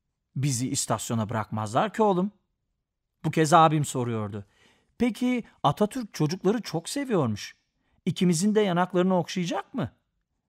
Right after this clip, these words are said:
"Bilmem ki o denli yanına yaklaşabilir miyiz oğlum?" Abimle durmadan konuşuyorduk. O benden iki yaş büyüktü, yedi yaşındaydı.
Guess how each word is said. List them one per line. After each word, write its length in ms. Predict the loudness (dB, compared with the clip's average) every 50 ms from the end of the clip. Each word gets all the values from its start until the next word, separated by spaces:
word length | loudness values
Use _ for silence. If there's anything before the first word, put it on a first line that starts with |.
| _ _ _ _ _ 0
"Bilmem 420 | 0 2 2 2 2 2 2 2
ki 180 | 2 0 -2 -2
o 240 | 0 0 0 2 2
denli 300 | 2 2 2 2 2 2
yanına 420 | 2 2 0 0 0 0 0 2
yaklaşabilir 680 | 2 0 0 -2 -4 -6 -4 -2 -2 -2 -2 -2 -2
miyiz 280 | 0 -2 -2 -2 -2 -2
oğlum?" 340 | -2 -2 -2 -4 -6 -8 -10 _ _ _ _ _ _ _ _ _ _ _ _ _ _ _ _
Abimle 500 | 4 6 6 4 4 2 0 -2 -4 -2
durmadan 460 | 0 2 4 4 4 4 2 2 0 0
konuşuyorduk. 720 | 0 -2 -4 -4 -4 -2 0 2 2 2 0 -2 -6 -2 0
O 140 | 0 2 2
benden 340 | 2 2 4 4 4 2
iki 280 | 2 0 -4 -4 -2 0
yaş 300 | 0 0 0 -2 -4 -4
büyüktü, 360 | 0 0 0 0 -2 -4 -4
yedi 240 | -2 -2 0 2 4
yaşındaydı. 680 | 4 4 2 2 -2 -2 -2 -2 -2 -4 -4 -6 -10